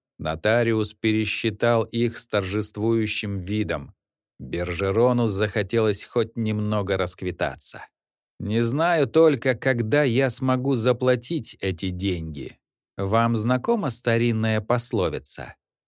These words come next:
"Где нет ничего, там король теряет свои права", — сказал он и язвительно засмеялся. "Об этом не беспокойтесь", — любезно ответил Ренаден.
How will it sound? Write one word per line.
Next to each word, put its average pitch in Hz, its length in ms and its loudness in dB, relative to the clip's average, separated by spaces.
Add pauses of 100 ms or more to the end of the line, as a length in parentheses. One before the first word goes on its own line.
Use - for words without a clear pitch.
"Где 92 320 0
нет 110 400 0
ничего, 101 800 -2 (420)
там 78 240 -6
король 92 520 0 (100)
теряет 101 640 0
свои 78 340 -4
права", — 76 580 -8 (520)
сказал 101 680 0
он 127 380 2 (120)
и 107 80 -2
язвительно 104 960 0
засмеялся. 90 1080 -4 (680)
"Об 117 280 2
этом 131 360 2
не 117 80 4
беспокойтесь", — 101 1080 -2 (420)
любезно 107 680 0
ответил 90 760 -4
Ренаден. 80 680 -4